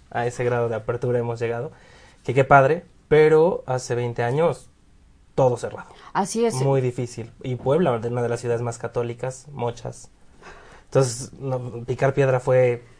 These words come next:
Speaker 1: complicado.
Speaker 2: A ver, Gerardo, platícanos tu historia. Eh, usted, eh, es el hermano, hijo número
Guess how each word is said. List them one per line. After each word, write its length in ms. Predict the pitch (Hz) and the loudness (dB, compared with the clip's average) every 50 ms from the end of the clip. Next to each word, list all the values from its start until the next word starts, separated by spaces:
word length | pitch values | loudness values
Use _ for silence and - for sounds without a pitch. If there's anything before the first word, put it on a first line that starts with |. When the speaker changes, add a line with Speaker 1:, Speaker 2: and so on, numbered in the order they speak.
| - _ _ _ _ _ - | -20 _ _ _ _ _ -8
Speaker 1:
complicado. 460 | - 135 110 117 110 - - 107 - - - - | -6 -6 -6 -6 -8 -10 -10 -12 -12 -10 -4 0
Speaker 2:
A 80 | 196 208 | 2 4
ver, 140 | 208 214 214 | 4 4 4
Gerardo, 380 | - 220 208 190 185 175 165 165 | 2 2 4 4 4 4 2 0
platícanos 640 | - 196 196 202 262 220 277 277 277 180 - - - | 0 -2 0 0 -2 -2 -2 0 0 -2 -4 -4 -4
tu 80 | - | -6
historia. 400 | 185 180 180 - 170 - - - _ _ _ _ _ _ _ _ _ _ _ _ _ _ _ _ _ _ _ _ _ _ _ _ _ _ _ _ _ - | -6 -6 -4 -8 -8 -8 -10 -16 _ _ _ _ _ _ _ _ _ _ _ _ _ _ _ _ _ _ _ _ _ _ _ _ _ _ _ _ _ -4
Eh, 320 | 156 175 175 175 170 170 165 | -2 0 2 2 2 0 -2
usted, 440 | 160 - - - 196 190 196 180 185 | -4 -8 -4 -2 0 0 2 2 0
eh, 380 | 175 - - 165 165 165 160 151 156 - _ - | -2 -2 -2 -2 -2 -2 -2 -6 -8 -14 _ -8
es 300 | - - 175 175 180 - | -6 -4 -4 -4 -4 -4
el 320 | 185 180 165 160 160 156 160 | -4 -4 -2 -2 -2 -2 -2
hermano, 680 | 160 156 160 165 175 180 180 185 190 190 185 180 175 170 | -2 -2 0 0 2 4 4 4 4 4 4 4 4 4
hijo 320 | 180 185 175 - 180 180 | 2 0 -2 -2 0 0
número 380 | 180 175 170 175 160 160 156 | 2 2 0 0 -2 -4 -6